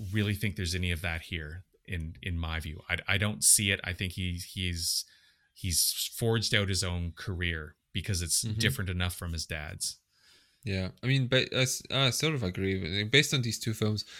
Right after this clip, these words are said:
Speaker 2: one thing you can actually say that, you know, there is, there is this sort of the passing of the torch moment in Legacy
Speaker 1: Mm-hmm.
Speaker 2: of Rage where I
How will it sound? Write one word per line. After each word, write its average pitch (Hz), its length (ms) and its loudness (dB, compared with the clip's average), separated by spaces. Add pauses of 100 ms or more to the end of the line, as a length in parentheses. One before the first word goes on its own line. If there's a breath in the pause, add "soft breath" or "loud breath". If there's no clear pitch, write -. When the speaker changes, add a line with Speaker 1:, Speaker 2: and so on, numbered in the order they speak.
(140)
Speaker 2:
one 127 260 6
thing 123 140 4
you 110 120 4
can 101 120 6
actually 95 300 2
say 92 220 4
that, 92 220 2
you 101 100 2
know, 92 80 2
there 98 160 6
is, 98 280 6
there 101 260 0
is 98 140 4
this 92 140 0
sort 92 180 2
of - 80 -12
the - 80 -2
passing 92 460 4
of 90 80 -2
the 87 80 0
torch 87 320 0
moment 85 340 0
in 87 140 -2
Legacy 87 340 2
Speaker 1:
Mm-hmm. 85 120 2
Speaker 2:
of 90 60 -4
Rage 85 280 0
where 92 80 -2
I 92 100 -2